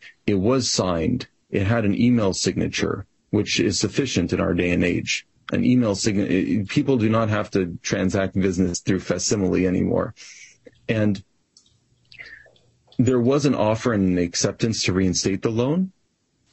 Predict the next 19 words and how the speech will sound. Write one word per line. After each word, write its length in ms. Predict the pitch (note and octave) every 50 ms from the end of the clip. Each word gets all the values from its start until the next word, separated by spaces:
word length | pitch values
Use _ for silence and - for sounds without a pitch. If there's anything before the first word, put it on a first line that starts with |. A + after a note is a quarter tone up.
| - -
Although 400 | G#2+ A2 G#2 G2 A2+ B2 C#3+ D3+
the 320 | C3 A2+ G2+ F#2+ F#2+ - - -
amount 720 | F#2+ F#2 F2+ F2+ F#2 F#2 G2+ A#2 C3 C#3+ C#3+ - - - - - _
of 160 | - G2+ F2 E2
the 80 | F#2
proof 420 | - - - - - B2+ A#2 - G#2+
of 180 | E2+ - -
claim 580 | - - - G2 F#2+ F#2+ G#2+ A#2 C3 C#3+ C#3 - _ _ _ _ -
is 180 | G2+ G2 - -
prima 360 | - - B2 A#2 A2+ A#2 A2+
facie 440 | - - G#2+ G#2+ F#2+ - - G2 F2+
valid, 640 | D#2+ F2 F#2 F2+ F#2 G2 G#2+ B2 C#3+ E3 F#3+ F#3+ - _ _ _ _ _ _ _ _ _ _ _ _ _ _ -
if 140 | A2+ G2 -
this 220 | A#2+ A#2+ A#2 -
court 340 | - - - C3 B2+ C3 B2+
is 140 | A#2+ G2 F2+
inclined 600 | G2+ G2 F#2 - - G#2 G#2 G#2+ A2 G2+ - - -
to 140 | - G2+
specifically, 1000 | F#2+ - - - F#2 - - A2+ G2 - A#2+ A#2 A#2 - G#2+ G#2 G2+ G2+ G2